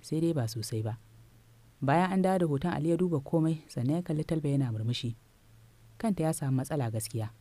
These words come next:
za ta iya manta da kai." Talba ya kalli Aminatu da ke zaune a kujerar da ke fuskantarsa yana murmushi.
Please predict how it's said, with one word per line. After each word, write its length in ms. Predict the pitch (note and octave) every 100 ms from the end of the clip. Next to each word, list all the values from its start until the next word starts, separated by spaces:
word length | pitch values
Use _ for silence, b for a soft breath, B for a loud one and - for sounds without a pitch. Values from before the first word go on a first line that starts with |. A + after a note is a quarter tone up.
| - - -
za 160 | C#3 G3
ta 100 | -
iya 140 | E3
manta 340 | C#3+ C3+ C3+ A#2+
da 80 | A2
kai." 200 | A2+ A2 - - - - - - - -
Talba 200 | - G3+
ya 100 | G3+
kalli 220 | G3 F#3
Aminatu 340 | F#3 F#3+ F#3+ F#3+
da 80 | E3
ke 160 | D3
zaune 200 | C3+ D3+ D3
a 40 |
kujerar 320 | - F3 F3+
da 80 | D#3
ke 140 | C#3 C#3
fuskantarsa 500 | - - E3 D3+ C#3+
yana 220 | D3 C3
murmushi. 440 | A2 A2 B2 A2+